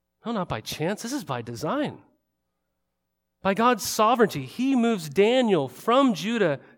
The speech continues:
to Babylon for this purpose. This is not random. Guys, and I would say where you are today is not random.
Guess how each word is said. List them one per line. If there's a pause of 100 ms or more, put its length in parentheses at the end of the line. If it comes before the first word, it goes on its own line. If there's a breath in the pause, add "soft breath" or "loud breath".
to
Babylon (140)
for
this
purpose. (240 soft breath)
This
is
not
random. (2250)
Guys,
and
I
would
say
where
you
are (180)
today (880)
is
not
random.